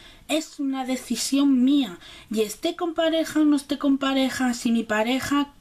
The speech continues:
quiere tener críos y yo no, lo decido yo, porque soy yo la que los voy a tener y no quiero. Vale. Lo que os estoy diciendo a vosotras, no voy a soltar en la parrafada a la persona que me vaya a parar y me vaya a decir que tengo treinta y cuatro años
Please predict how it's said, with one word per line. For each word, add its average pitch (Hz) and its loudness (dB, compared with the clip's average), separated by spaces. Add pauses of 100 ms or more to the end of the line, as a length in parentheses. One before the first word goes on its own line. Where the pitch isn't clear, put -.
(380)
quiere 285 -2
tener 269 0 (640)
críos 269 0
y 240 -2
yo 240 0
no, 240 2 (280)
lo 226 0
decido 262 -2
yo, 277 0 (220)
porque 220 -4
soy 285 -6
yo 262 0
la 277 -2
que 226 -2
los 202 0
voy 226 0
a 247 -2
tener 240 0
y 233 2
no 269 2 (100)
quiero. 359 -2 (760)
Vale. 202 -4 (880)
Lo 302 0
que 311 -6
os 277 -4
estoy 311 -4
diciendo 320 2
a - 0
vosotras, 285 0
no 285 4
voy 302 0
a 277 0
soltar 247 -2
en 262 0
la 233 -2
parrafada 214 -2
a 226 -2
la 220 -2
persona 214 -2
que 208 -2
me 185 -2
vaya 202 0
a - -10
parar 202 -2
y 196 0
me 180 0
vaya 190 0
a 226 0
decir 226 -4
que 180 -4
tengo 220 -2
treinta 240 -2
y 220 -4
cuatro 220 -2
años 233 -2